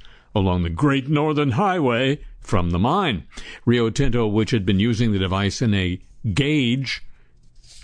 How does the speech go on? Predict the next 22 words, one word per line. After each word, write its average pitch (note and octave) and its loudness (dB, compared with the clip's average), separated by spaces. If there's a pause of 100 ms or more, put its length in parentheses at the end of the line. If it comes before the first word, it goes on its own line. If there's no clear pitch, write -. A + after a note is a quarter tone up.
(140)
at F#2+ 2
its - -2
iron D3+ 0
ore F#2+ 2
mine, D2+ -2 (320)
said G#2 -2
it F#2+ 0
regularly A#2+ 2
transports A2+ 0
and G2+ 2
stores G2+ 0
dangerous G2 0
goods F#2 -2 (420)
as F#3+ 0
part G#3 2
of G#3 0
its G#3 -4
business E3 0
and G2+ 2
hires B2 0
expert A#2+ 0
contractors G#2 0